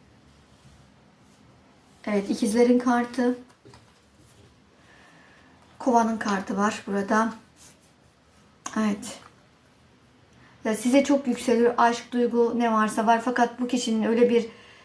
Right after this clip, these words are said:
şey var ki, modu var ki, ya çevresinde aileden birileri, ya geçmişte yaşanılan bir konu onu takıntı haline getirmiş olabilir.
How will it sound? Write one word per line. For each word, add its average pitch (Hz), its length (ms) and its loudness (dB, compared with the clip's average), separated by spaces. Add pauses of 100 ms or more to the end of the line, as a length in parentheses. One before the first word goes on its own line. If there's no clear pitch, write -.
şey 233 280 0
var 240 240 4
ki, 214 200 -4
modu 233 340 0
var 240 240 2
ki, 202 260 -6 (280)
ya 254 120 2
çevresinde 247 580 4
aileden 226 500 2
birileri, 214 520 -2 (840)
ya 247 380 4
geçmişte 247 420 2
yaşanılan 226 560 2
bir 220 180 0
konu 226 480 -2
onu 226 220 -2
takıntı 226 360 -2
haline 214 200 2
getirmiş 214 440 -2
olabilir. 214 460 0